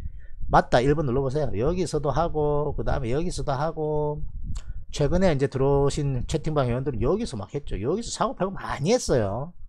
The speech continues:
여기서 사고 팔고 많이 했잖아, 지금. 지금 들어오신 채팅방 회원들은. 음. <laughs> 반갑습니다.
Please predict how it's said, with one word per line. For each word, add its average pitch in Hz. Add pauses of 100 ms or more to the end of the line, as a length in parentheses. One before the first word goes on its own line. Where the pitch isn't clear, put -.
(1080)
여기서 165
사고 202
팔고 165
많이 107
했잖아, 151
지금. 92
지금 117
들어오신 107
채팅방 98
회원들은. 95 (1400)
음. 104
<laughs> -
반갑습니다. 101